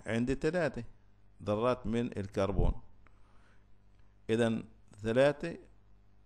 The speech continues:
من واحد مول من الصيغة كلها. إذن three moles of carbon atoms على واحد مول من الصيغة كلها، أو ست مول من الهيدروجين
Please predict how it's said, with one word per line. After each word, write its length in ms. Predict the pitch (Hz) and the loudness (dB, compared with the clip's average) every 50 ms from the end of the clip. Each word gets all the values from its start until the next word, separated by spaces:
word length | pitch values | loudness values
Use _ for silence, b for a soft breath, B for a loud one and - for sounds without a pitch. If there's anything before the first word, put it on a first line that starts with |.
| - - - - - - | -20 -20 -20 -20 -18 -10
من 400 | - 98 104 120 135 156 156 135 | -4 -2 0 0 0 0 -2 -2
واحد 680 | 107 95 98 110 123 131 127 113 113 120 113 104 98 | -2 0 2 2 2 2 2 0 0 -2 -2 0 0
مول 420 | 104 113 120 127 131 131 127 117 | 0 0 0 2 2 2 2 2
من 160 | 101 104 101 | 0 0 2
الصيغة 400 | 98 98 - - 110 117 120 127 | 2 2 2 0 -2 -2 0 -2
كلها. 440 | 131 135 156 160 143 120 104 107 107 - - - - - | -2 -2 -2 -4 -2 -2 -4 -4 -4 -6 -8 -12 -10 -8
إذن 280 | 98 95 98 101 98 | -6 -4 -4 -4 -4
three 480 | - 104 95 - - 123 131 127 113 95 | -4 -6 -6 -6 -6 -4 -2 -2 -2 0
moles 360 | 98 110 113 104 92 87 80 | 0 2 2 2 2 0 -2
of 120 | 87 87 - - - - | -6 -8 -8 -10 -6 -2
carbon 420 | 120 120 135 135 127 - 98 98 | 0 0 2 0 0 -4 -6 -4
atoms 440 | - 117 120 - 143 147 151 139 - | -4 -4 -4 -4 -6 -8 -8 -8 -6
على 360 | - 101 110 110 117 135 - B B B B B B B - | -6 -4 -4 -2 -4 -4 -6 B B B B B B B -6
واحد 380 | - 117 117 110 104 101 101 95 | -2 0 0 0 0 -2 -2 -2
مول 200 | 92 104 117 110 | -2 -4 -4 -2
من 140 | 95 87 | -4 -4
الصيغة 320 | 90 87 - - 117 107 101 | -6 -6 -6 -6 -4 -4 -4
كلها، 360 | 98 - 90 76 82 87 80 - B B B B B B B - - | -4 -4 -6 -4 -6 -8 -10 -12 B B B B B B B -4 0
أو 240 | 135 131 104 87 - b b b b b b - | 2 2 2 0 -4 b b b b b b -2
ست 380 | - - - - 185 185 - - - - - - - | -2 0 2 2 2 2 0 -6 -18 -20 -8 -2 0
مول 640 | 120 113 107 113 120 127 127 123 107 95 90 87 85 | 0 0 2 0 2 2 4 4 4 4 2 0 -2
من 220 | 87 107 117 117 | -2 -2 -2 0
الهيدروجين 840 | 113 107 104 117 117 113 110 113 110 110 107 113 131 147 160 160 - | -2 0 0 0 0 0 0 -2 -2 -2 -2 -2 -2 -2 -4 -6 -8